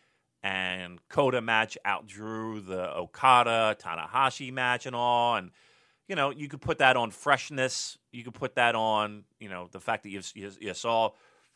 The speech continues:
uh, Tanahashi and Okada many times throughout even this year,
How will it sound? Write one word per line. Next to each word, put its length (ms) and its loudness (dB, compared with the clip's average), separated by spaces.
uh, 240 -8
Tanahashi 520 2
and 100 -6
Okada 640 2
many 260 -2
times 380 0
throughout 380 -2
even 260 -8
this 220 -2
year, 300 -2